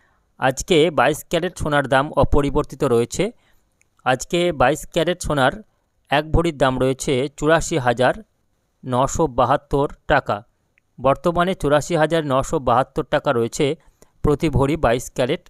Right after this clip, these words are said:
গহনা সোনার দাম। অনেকেই প্রশ্ন করে থাকেন যে কত গ্রামে এক ভরি হয়, তো জানিয়ে রাখি ইলেভেন পয়েন্ট সিক্স সিক্স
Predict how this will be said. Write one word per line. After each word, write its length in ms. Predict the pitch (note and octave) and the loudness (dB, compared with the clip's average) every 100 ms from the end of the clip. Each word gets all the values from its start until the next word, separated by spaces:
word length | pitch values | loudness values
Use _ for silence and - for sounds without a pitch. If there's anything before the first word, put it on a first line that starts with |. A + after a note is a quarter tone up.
| _ | _
গহনা 440 | B2+ B2+ C3 D3+ - | 0 2 2 0 -4
সোনার 360 | C#3+ B2+ A2 | -4 -2 -2
দাম। 240 | A2 F3 A#3 _ _ _ _ _ _ _ | 0 0 -2 _ _ _ _ _ _ _
অনেকেই 340 | C3+ D3 D#3+ | -4 -2 0
প্রশ্ন 340 | D3 C#3+ C#3+ C#3+ | 0 0 -2 -4
করে 160 | D3 | -4
থাকেন 360 | C#3 D3 F3+ D#3 | -2 -2 -2 -4
যে 120 | C3 | -2
কত 180 | C3+ B2+ | -2 -2
গ্রামে 340 | C3+ C3+ C3+ C3+ | 0 0 0 0
এক 200 | A#2 A2+ | -2 0
ভরি 220 | C3 C3+ | 0 2
হয়, 200 | C3 G#3+ - _ _ _ _ | -2 -2 -8 _ _ _ _
তো 100 | C3+ | -2
জানিয়ে 260 | B2+ C3+ D3 | 0 0 0
রাখি 360 | D#3 - A3+ - _ _ _ _ _ - | 0 -2 -6 -8 _ _ _ _ _ -4
ইলেভেন 360 | D3+ E3+ F#3+ | 0 2 0
পয়েন্ট 520 | F#3 C3+ C3+ F#3+ - - _ | 0 2 2 0 -10 -20 _
সিক্স 480 | - - F#3+ - - | -16 -8 -8 -6 -8
সিক্স 280 | F#3 F3+ | -6 -6